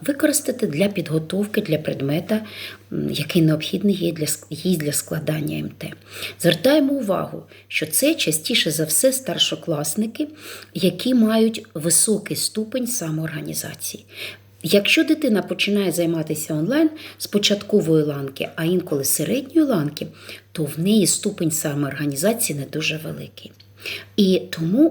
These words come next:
обов'язково не контроль і перевірка, що роблять батьки, а допомога відповідно до розвивального навчання або законів розвитку, складні дуже завдання дитина може розв'язати,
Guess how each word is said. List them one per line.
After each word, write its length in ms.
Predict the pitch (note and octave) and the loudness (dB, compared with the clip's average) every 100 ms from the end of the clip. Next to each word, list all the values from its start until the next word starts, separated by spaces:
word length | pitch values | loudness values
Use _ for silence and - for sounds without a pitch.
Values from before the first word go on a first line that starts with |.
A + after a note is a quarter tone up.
| - | 2
обов'язково 1080 | - E3+ D3 E3 - - A#3 F4 B3 D#3 - - - - - | -4 -4 -2 0 0 -2 -4 -2 -2 -4 -8 -16 -20 -14 -2
не 140 | F#3 | -2
контроль 640 | - F#3 F3+ G#3 C4+ E4+ D#4 | 2 4 4 2 2 4 4
і 100 | D4+ | 0
перевірка, 680 | - C4+ C4+ B3+ G#3 - D#3 | 0 0 0 2 0 0 -2
що 260 | - - E3 | -2 0 2
роблять 420 | E3+ E3 D#3 D3+ | 2 0 -2 -2
батьки, 640 | E3 D#3+ - - C#3+ - - - - - - | -4 -4 -6 -6 -6 -8 -12 -20 -20 -20 -2
а 100 | F#3 | 0
допомога 880 | E3 G3 - A#3+ A#3+ A#3+ D3 D3+ D3 | 2 0 2 4 4 4 4 0 -4
відповідно 560 | D#3 - F#3 C4+ - D#3 | -6 -4 -2 -2 0 0
до 160 | D3+ | 2
розвивального 720 | F3+ D#3+ D#3 F3 F#3+ D#3+ D3+ C#3+ | 0 0 0 0 2 4 4 0
навчання 720 | C#3+ - - A#3+ D#4+ C4 E3 - - - | -4 -6 -2 2 4 4 0 -4 -14 -8
або 220 | D3+ D#3+ | 0 2
законів 520 | E3 F3+ F#3+ D#3+ C#3+ | 2 0 0 2 0
розвитку, 680 | F3 B3+ C#4 D#3+ - - - - - | 0 0 2 0 -2 -6 -8 -12 -10
складні 800 | - - - G3 F#3 F3+ A#3 F#3+ | -4 -2 2 4 4 4 4 2
дуже 360 | - G3 E3 D3+ | 0 -2 0 0
завдання 640 | D#3+ C#3+ - A3+ C#4+ G#3+ | 0 -2 0 0 2 0
дитина 480 | C#3 D#3+ A3 A3+ D#3+ | 0 0 2 2 2
може 400 | D3 F3 C#3+ D3 | 2 0 0 -2
розв'язати, 800 | C#3+ - D3+ C#3+ G3+ C#4 D#3+ | -2 -2 -2 0 0 0 -2